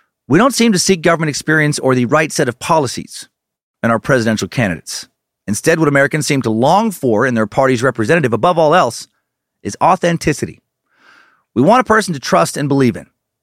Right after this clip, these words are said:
Having a hell of a <laughs> hard time finding those people, but that's what we want. Uh, during campaigns, presidential candidates commonly assert that their opponent is ultimately untrustworthy. In essence, that they're another Nixon. A tactic Nixon himself embraced in his early campaigns.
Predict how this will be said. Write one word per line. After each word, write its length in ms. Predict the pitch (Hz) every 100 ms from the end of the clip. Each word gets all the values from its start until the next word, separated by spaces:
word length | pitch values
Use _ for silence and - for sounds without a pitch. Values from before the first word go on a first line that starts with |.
| _ _ _ _ 180
Having 200 | 127 90
a 100 | 82 _ -
hell 140 | 180 180
of 60 |
a 80 | 139
<laughs> 40 | -
hard 460 | - - 202 170
time 300 | - - 220
finding 360 | - 214 247 262
those 140 | 180
people, 240 | - 147 165
but 200 | 131 104
that's 560 | - - - _ - 160
what 60 |
we 40 | 165
want. 220 | 147 - - -
Uh, 380 | 175 180 175 170
during 340 | 143 220 214
campaigns, 560 | 190 196 180 190 220 202
presidential 400 | 180 170 170 147
candidates 380 | 170 165 214
commonly 400 | - 160 160 160
assert 320 | 147 - 160 -
that 160 | 135
their 140 | 135 123
opponent 340 | - 170 175
is 120 | 120 -
ultimately 460 | 240 220 202 175 -
untrustworthy. 880 | 170 175 - - 147 - 107 78 - _ _ 110
In 80 |
essence, 320 | 135 151 131 -
that 160 | 107
they're 180 | 147 160
another 560 | 113 113 165 175 170 - _ -
Nixon. 380 | 120 - - - _ _ _ _ _ _ _
A 60 | -
tactic 360 | - 175 156 147
Nixon 240 | 185 185
himself 340 | 175 220 240
embraced 340 | 151 117 98 -
in 60 |
his 180 | 117 208
early 140 | 156 98
campaigns. 540 | 101 82 80 - -